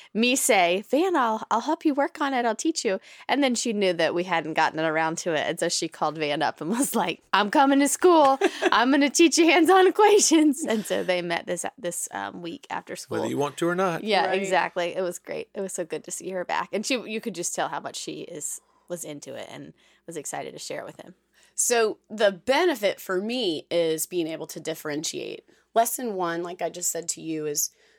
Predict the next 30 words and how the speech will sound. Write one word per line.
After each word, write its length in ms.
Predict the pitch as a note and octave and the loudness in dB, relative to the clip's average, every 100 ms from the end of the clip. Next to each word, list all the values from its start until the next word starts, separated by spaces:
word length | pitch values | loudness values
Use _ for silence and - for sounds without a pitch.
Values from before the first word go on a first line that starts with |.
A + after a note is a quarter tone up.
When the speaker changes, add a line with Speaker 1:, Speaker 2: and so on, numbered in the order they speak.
| _ _ _ _ _ | _ _ _ _ _
Speaker 2:
pictures. 760 | - E3 - D#3 C#3 - - - _ _ _ _ | -10 -10 -6 -8 -6 -6 -6 -6 _ _ _ _
And 140 | E3+ E3 | -6 -6
it 120 | D3 | -6
just 240 | F3 E3+ | -4 -4
has 320 | G3 D#3+ D3 - | -4 -4 -6 -8
a 60 | F3 | -10
picture 340 | D#3+ - - | -8 -6 -4
of 100 | E3+ | -6
two 160 | - F3+ | -6 -12
ponds 340 | - E3+ E3 | -8 -8 -8
on 120 | E3 D#3 | -12 -10
one 160 | D#3 | -10
side 300 | D#3+ E3 D3+ D3 | -8 -6 -6 -8
and 120 | C#3+ | -12
a 60 | |
ten 320 | D3 - A3+ G#3+ | -12 -8 -6 -6
on 120 | E3 | -6
the 120 | D#3+ | -4
other 200 | A3 A3+ | -2 -4
side. 400 | F#3+ - D3+ - - _ - _ _ | -6 -6 -8 -10 -16 _ -20 _ _
And 120 | F#3 F#3+ | -2 0
then 140 | F#3 | 2
you 80 | F3 | 2
get 160 | F#3 | 0
into 240 | F3 F3 G3 | -2 -2 -2
lesson 380 | E3 F3 E3 F3+ | -2 -2 -6 -6
two, 360 | - B3+ A3+ G#3+ | -4 -2 -2 -2
and 80 | |
it 120 | F#3+ E3+ | -4 -6
introduces 760 | F3 - E3 E3+ - D#3+ D#3+ | -6 -6 -6 -8 -8 -4 -6